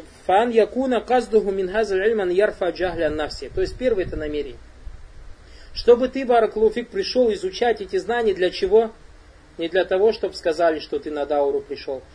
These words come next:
Не для того, чтобы ты сказали про тебя, потом не сказали, что он на дауру не пришёл,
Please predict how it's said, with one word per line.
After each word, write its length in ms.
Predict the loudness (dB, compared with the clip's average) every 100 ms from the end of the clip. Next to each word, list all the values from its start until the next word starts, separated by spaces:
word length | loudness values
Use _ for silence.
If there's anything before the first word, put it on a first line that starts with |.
| -18 -10
Не 80 | -2
для 160 | 0
того, 260 | 2 2 2
чтобы 240 | 2 -4
ты 120 | -4
сказали 480 | -4 -2 0 0 0
про 180 | 0 -2
тебя, 260 | -2 -2 0
потом 380 | 0 0 0
не 60 | -2
сказали, 360 | -4 -2 -2 -2
что 220 | -4 -4
он 120 | 0
на 120 | 0
дауру 340 | 4 4 4 0
не 240 | -2 -4
пришёл, 480 | -4 -8 -2 -2